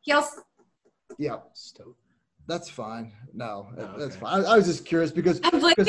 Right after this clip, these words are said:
Speaker 1: Oh my
Speaker 2: sometimes
Speaker 1: God. Why am
Speaker 2: people
Speaker 1: I blanking on,
Speaker 2: Well,
Speaker 1: yeah.
Speaker 2: you, it, it'll, it'll come back to
Speaker 1: Bald
Speaker 2: you.
Speaker 1: guy.
Speaker 2: Yeah.
Speaker 1: Young, younger guy.
Speaker 2: Oh, I, I know, I know
Speaker 1: Todd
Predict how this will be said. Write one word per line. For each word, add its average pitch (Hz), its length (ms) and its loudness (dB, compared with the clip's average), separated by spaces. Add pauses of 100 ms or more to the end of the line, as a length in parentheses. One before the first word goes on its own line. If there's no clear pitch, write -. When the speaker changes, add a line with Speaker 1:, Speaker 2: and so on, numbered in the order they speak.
Speaker 1:
Oh 285 60 8
my 254 80 4
Speaker 2:
sometimes 202 260 6
Speaker 1:
God. - 100 0 (320)
Why 311 120 6
am 427 120 6
Speaker 2:
people 294 240 2
Speaker 1:
I 294 60 2
blanking 311 260 -4
on, 285 180 -2
Speaker 2:
Well, 196 180 6
Speaker 1:
yeah. 196 160 8
Speaker 2:
you, 196 100 6 (160)
it, 214 180 -2
it'll, 214 260 2
it'll 202 180 2
come 151 220 -6
back 139 240 -4
to 311 60 2
Speaker 1:
Bald 330 200 8
Speaker 2:
you. - 120 0
Speaker 1:
guy. 220 540 0 (320)
Speaker 2:
Yeah. 175 180 -8
Speaker 1:
Young, 320 240 -4 (140)
younger 339 440 -2
guy. 208 400 0
Speaker 2:
Oh, 190 60 -2
I, 190 300 -8
I 175 40 -8
know, 151 220 -6 (140)
I 151 100 -8
know 131 140 -8
Speaker 1:
Todd 392 180 6